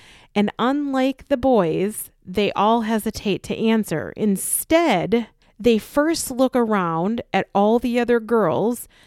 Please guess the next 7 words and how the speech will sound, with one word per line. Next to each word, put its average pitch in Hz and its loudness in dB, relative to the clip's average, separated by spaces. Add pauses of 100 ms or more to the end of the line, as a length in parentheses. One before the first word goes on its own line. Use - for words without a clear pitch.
(260)
to 254 2
see 220 0
if 185 -2
anyone 262 0
else 202 -2
is 208 -6
hungry 185 -4